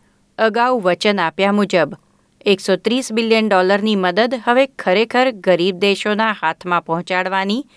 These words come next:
બાંયધરી આપી છે. તો ઓસ્ટ્રેલિયામાં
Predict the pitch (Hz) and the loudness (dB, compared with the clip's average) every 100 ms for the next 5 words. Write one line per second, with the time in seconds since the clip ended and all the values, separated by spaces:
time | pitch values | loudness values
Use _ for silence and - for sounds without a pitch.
0 | - 208 208 214 190 175 170 151 160 160 | -6 -2 0 0 -2 0 0 -2 -2 -6
1 | - 156 147 151 _ _ _ _ _ _ | -2 -2 -2 -8 _ _ _ _ _ _
2 | _ _ 269 269 180 180 - 233 240 233 | _ _ 0 2 0 -2 0 0 2 0
3 | 233 233 | 0 -2